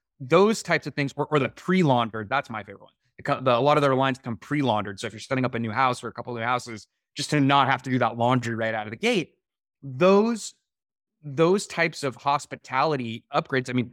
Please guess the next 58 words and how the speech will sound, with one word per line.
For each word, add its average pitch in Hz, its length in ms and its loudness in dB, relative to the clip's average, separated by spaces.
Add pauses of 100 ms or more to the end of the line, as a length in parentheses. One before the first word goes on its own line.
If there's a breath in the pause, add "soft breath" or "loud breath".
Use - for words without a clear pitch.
(100)
Standard 196 300 0
Textile, 190 320 2
that's 156 200 0
who 160 80 -2
Marriott 147 680 2
and 107 180 -10
Hilton 147 560 -2 (240)
and 123 160 0
a 113 60 2
lot 135 180 4
of 156 60 4
the 135 60 0
big 131 180 -4
hotel 127 260 -6
companies 104 380 -8
buy 107 220 -8
from. 107 260 -10 (160)
So 165 100 -2
these 180 300 -4
have 147 120 -2
been 139 140 0
engineered 139 540 2
for, 120 340 -4
for 120 140 -12
years 175 440 4
to 131 80 -2
be 113 340 -4 (260)
ho-, 156 280 -2
like, 127 380 -6
geared 170 360 6
towards 139 280 -4
what 123 100 -6
we're 127 80 -2
doing, 143 280 2 (260)
go, 160 100 2
to - 200 -6
be 160 100 2
able 160 160 4
to 139 60 0
withstand 135 640 0 (160)
hundreds 127 360 0
of 107 100 -6
washes, 110 640 -4
as 127 160 -4
opposed 123 280 -4
to 123 180 0 (180)
a 143 60 4
retail 135 440 4
sheet 127 240 -4
that 120 100 -12
you 120 120 -6
might 113 160 -2
get 110 280 -2 (260)
at, 117 220 -6
like, 117 140 -8
a 156 40 -2
Target 151 400 2
or 117 340 -4